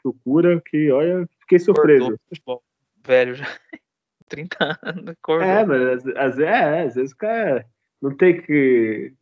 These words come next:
Speaker 1: principalmente homem, <laughs> é, cada, atinge a maturidade, cada um no seu tempo. Às vezes ele,
Speaker 2: Pois
Speaker 1: futebol
Speaker 2: é.
Speaker 1: chegou
Speaker 2: Foi
Speaker 1: agora, pô.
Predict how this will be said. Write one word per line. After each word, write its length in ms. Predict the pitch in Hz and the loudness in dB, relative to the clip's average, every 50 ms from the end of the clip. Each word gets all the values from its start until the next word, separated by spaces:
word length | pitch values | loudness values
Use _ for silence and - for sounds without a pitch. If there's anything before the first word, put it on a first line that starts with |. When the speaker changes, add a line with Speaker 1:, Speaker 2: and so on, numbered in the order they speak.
| _ _ - | _ _ -10
Speaker 1:
principalmente 560 | 160 151 - 180 160 170 165 156 156 - 165 | -8 -4 -2 0 2 4 2 2 2 4 4
homem, 480 | 175 185 175 165 151 131 117 113 110 - - - | 4 4 4 4 4 4 4 2 -2 -6 -6 -4
<laughs> 240 | - 165 147 _ _ _ _ _ - | -4 -4 -4 _ _ _ _ _ -6
é, 140 | - 127 123 | -4 -4 -4
cada, 600 | 123 - 151 147 139 147 143 139 135 131 127 120 123 | -2 -2 -2 0 0 2 2 2 2 2 2 0 0
atinge 260 | 127 - - 151 151 | -2 -4 -6 -4 -2
a 80 | 160 147 | -2 0
maturidade, 680 | 147 147 139 - 156 143 147 131 - 143 143 139 - - | -2 -2 -4 -4 -6 -4 -4 -2 0 -2 -2 -2 -4 -4
cada 280 | - 139 135 143 139 | -4 -2 0 0 -2
um 80 | 139 139 | -2 -2
no 80 | 139 135 | -6 -8
seu 220 | 139 - 131 120 | -8 -8 -8 -8
tempo. 320 | _ - 170 156 - - | _ -4 -4 -4 -4 -4
Às 100 | 131 131 | -6 -4
vezes 220 | 131 139 156 175 208 | -2 -4 -4 -2 -2
ele, 240 | 220 220 302 320 330 _ _ _ | -4 -4 -4 -8 -16 _ _ _
Speaker 2:
Pois 140 | - 226 196 | -4 -4 -4
Speaker 1:
futebol 300 | 139 - 175 156 180 208 | -4 -2 0 2 2 2
Speaker 2:
é. 20 | |
Speaker 1:
chegou 280 | 185 - 226 202 180 170 | 2 0 -4 -2 0 0
Speaker 2:
Foi 80 | 143 120 | 0 0
Speaker 1:
agora, 340 | 117 127 151 165 147 117 | 0 2 2 2 0 0
pô. 140 | 113 - 117 | -4 -4 -6